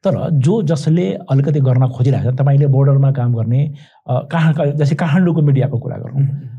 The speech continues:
Speaker 1: कति मिडियाहरूले आफ्ना रिपोर्टर राखेका छन्, उत्तरी सीमालाई पनि प्राथमिकतामा राखेका छन्।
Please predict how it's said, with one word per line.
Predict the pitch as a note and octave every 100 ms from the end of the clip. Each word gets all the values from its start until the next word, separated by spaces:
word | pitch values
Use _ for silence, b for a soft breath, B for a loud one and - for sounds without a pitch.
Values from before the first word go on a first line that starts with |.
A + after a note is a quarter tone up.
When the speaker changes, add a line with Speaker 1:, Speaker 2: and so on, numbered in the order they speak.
| - _ _ _ _ _ _ _ -
Speaker 1:
कति | G3+
मिडियाहरूले | A#3 G#3 G#3+ D3+ D3+ F3+
आफ्ना | - E3
रिपोर्टर | D3+ C#3+ C#3
राखेका | C#3+ - C#3+
छन्, | - - - _ _ _ _ _ _ _ _ _ _
उत्तरी | - C#3+ G#3+
सीमालाई | G#3 F#3+ F#3 F3
पनि | E3 F3
प्राथमिकतामा | - E3+ C#3 D#3 D#3+ E3
राखेका | D#3 C3+ D#3+
छन्। | D#3 E3+